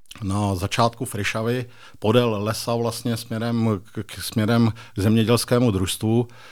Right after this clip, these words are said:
A je to, je to zajímavá část, kde vlastně pravděpodobně voda, která vytíká vlastně z celý, od Žákově hory, tak vlastně tam tvoří takové mikroklima, kde podél lesa se vždycky drží první sníh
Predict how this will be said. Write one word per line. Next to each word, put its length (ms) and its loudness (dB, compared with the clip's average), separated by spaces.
A 480 0
je 120 0
to, 400 4
je 100 -6
to 140 -4
zajímavá 480 0
část, 440 -4
kde 180 -4
vlastně 380 -2
pravděpodobně 640 2
voda, 240 0
která 440 -4
vytíká 480 2
vlastně 360 -4
z 60 -10
celý, 400 -4
od 340 -8
Žákově 460 0
hory, 340 -2
tak 180 -2
vlastně 260 -2
tam 180 -2
tvoří 300 -6
takové 380 -4
mikroklima, 760 -4
kde 300 0
podél 340 4
lesa 300 -2
se 160 -6
vždycky 320 -6
drží 300 -6
první 320 -4
sníh 420 -2